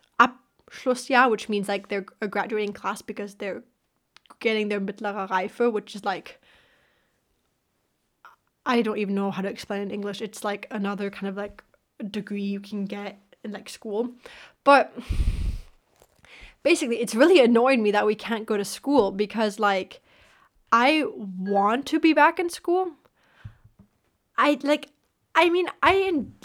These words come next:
I don't mind lockdown that much because you can still meet another person, and, like, I do that sometimes. Like, I meet a friend or something and go on a walk or hang out, but, like, I miss, like, the social contact. Like, I just wanna go back to school. I just wanna see my friends. I just wanna, like,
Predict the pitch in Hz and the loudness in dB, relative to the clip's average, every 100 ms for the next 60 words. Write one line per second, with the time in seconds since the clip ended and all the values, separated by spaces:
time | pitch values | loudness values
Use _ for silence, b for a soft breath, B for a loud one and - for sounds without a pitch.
0 | - 320 320 254 - 294 381 359 226 220 | -4 2 2 0 0 2 2 0 -2 0
1 | 226 254 214 208 220 214 214 208 214 208 | 2 0 2 2 4 4 6 6 4 -2
2 | - 220 220 202 208 202 - 226 220 202 | -4 -8 -4 -4 -4 -6 -2 0 0 -2
3 | 190 202 262 254 - - 220 - - _ | -6 -4 -2 -2 -4 -14 -14 -16 -18 _
4 | b b b 247 247 320 320 294 294 247 | b b b -8 -2 0 2 0 -2 -6
5 | 240 202 202 208 202 247 254 254 254 247 | -6 -6 -6 -8 -6 -4 -2 -2 -4 -6
6 | 233 226 220 208 202 202 190 196 208 214 | -4 -4 -4 -6 -6 -6 -6 -2 0 0
7 | 214 - _ b b b b b - 226 | -2 -20 _ b b b b b -6 -4
8 | 190 220 233 220 - 226 226 220 - B | -4 -2 0 0 -2 -4 -2 -4 -8 B
9 | B B B B B _ 254 220 220 254 | B B B B B _ -2 2 2 0
10 | - - - - - 247 226 226 226 214 | -6 -10 -14 -16 -10 -6 -6 -2 -2 -2
11 | 208 262 - - 240 262 247 214 220 214 | -4 -12 -14 -4 -2 -2 -4 -2 -2 -2
12 | 254 240 226 214 - 254 240 233 226 233 | -6 -6 -8 -6 -2 0 2 0 -2 -8
13 | - 233 220 - 226 220 233 226 220 220 | -6 -4 -4 -2 -4 -4 -6 -6 -6 -6
14 | 214 208 208 - 226 220 202 | -4 -6 -6 -6 -6 -4 -6